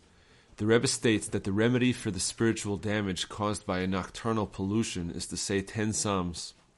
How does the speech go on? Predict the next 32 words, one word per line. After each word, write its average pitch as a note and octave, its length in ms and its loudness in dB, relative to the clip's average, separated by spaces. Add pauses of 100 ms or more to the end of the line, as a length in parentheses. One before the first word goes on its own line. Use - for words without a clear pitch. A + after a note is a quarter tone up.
(580)
These B2 200 2
ten A#2 240 0
psalms G2+ 400 2
are F2+ 100 -4
specified G#2 680 -2
in F2+ 180 -4
Likutei G2 320 -6
Moharan F#2 540 0
two, F#2+ 360 -4 (140)
ninety-two. F#2 680 -2 (1600)
Reb G2 160 -2
Nosson A2+ 340 2
writes, E2+ 440 -4 (340)
"I A2+ 80 2
was A2 220 4
not B2 200 4
with A#2 300 0
the F2 80 -2
Rebbe E2+ 300 -4
when E2+ 160 -6
he F2+ 60 -6
first - 380 -4
revealed F2+ 460 -2
the E2+ 60 -10
concept - 680 -6
brought G2 300 -2
in F2 140 -6
lesson F2+ 340 -4
number E2+ 220 -4
two F2+ 260 -4
oh E2+ 80 -4
five. E2+ 480 -4